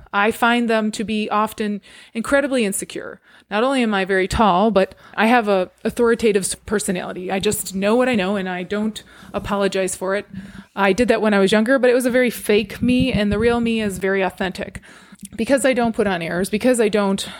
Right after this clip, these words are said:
come across as less than, because I don't do the things you're supposed to do, which our society calls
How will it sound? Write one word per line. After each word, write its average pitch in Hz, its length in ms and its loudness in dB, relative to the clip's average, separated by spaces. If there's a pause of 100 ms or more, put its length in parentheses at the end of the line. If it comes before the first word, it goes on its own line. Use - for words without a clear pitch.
(220)
come 202 180 0
across 185 400 2
as 175 220 -2
less 190 300 0
than, 185 240 -6
because 214 240 0
I 220 80 4
don't 220 280 0
do 214 160 0
the 196 120 2
things 190 260 -2
you're 185 80 -2
supposed - 440 -2
to 196 60 -6
do, 180 240 -2 (460)
which 202 260 0 (260)
our 196 120 2
society 190 380 0
calls 175 420 -4